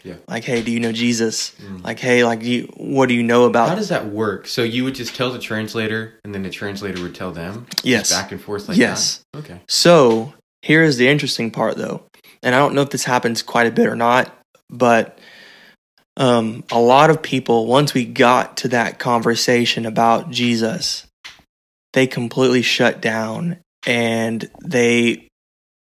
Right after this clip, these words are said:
Speaker 2: would straight up say, "Oh, I don't know English. Like, I,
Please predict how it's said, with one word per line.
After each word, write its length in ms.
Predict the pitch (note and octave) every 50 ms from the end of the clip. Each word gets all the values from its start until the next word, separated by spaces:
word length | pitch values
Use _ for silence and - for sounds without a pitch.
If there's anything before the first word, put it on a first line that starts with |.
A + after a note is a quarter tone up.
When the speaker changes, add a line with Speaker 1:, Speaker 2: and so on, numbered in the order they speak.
| _ _ -
Speaker 2:
would 120 | - A#2+
straight 240 | - - C3+ C3 A#2+
up 100 | A#2 -
say, 240 | - - B2 A#2 -
"Oh, 160 | B2 A#2 G2+
I 120 | A2 A#2
don't 180 | A#2 A#2 A2 A2+
know 160 | A#2 A2+ A2+
English. 540 | A#2 A2+ A2+ A2+ A2 A2 A2 - - - -
Like, 100 | - A#2
I, 260 | A#2+ A2+ A#2 A2 G2